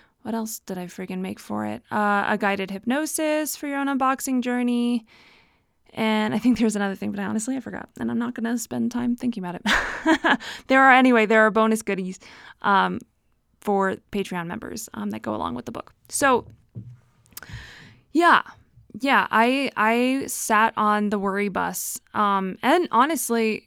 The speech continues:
got, like, just awful comments, <laughs> um, regarding, you know, where I was at and what struggles I was facing. And, um, and it just ate me alive for a while until that moment.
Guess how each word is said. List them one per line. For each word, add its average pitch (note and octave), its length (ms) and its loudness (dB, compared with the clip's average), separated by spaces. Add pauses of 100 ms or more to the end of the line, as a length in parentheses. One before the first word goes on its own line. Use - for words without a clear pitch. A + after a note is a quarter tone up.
got, A3+ 380 2 (600)
like, G3+ 480 -2 (220)
just A#3 360 -2 (300)
awful A3+ 340 2
comments, A3 500 2 (680)
<laughs> - 600 -10
um, B3 680 8
regarding, A3+ 840 2
you A3 120 -2
know, G#3 120 0
where G3+ 220 2
I A3 80 2
was A3 160 -2
at G3 320 0
and G3 320 -6
what G#3+ 180 0
struggles A3 380 2
I G3 100 2
was G3 160 -2
facing. G#3+ 600 -2 (480)
And, G#3+ 840 2 (280)
um, G3 680 0 (800)
and G3+ 120 -2
it G#3 40 -2
just B3+ 240 -4
ate A3+ 180 -2
me A3+ 100 0
alive G3+ 360 2
for F#3 140 -4
a F3 80 -2
while E3 340 -4
until G3+ 580 0
that A3+ 260 -2
moment. D#4+ 380 0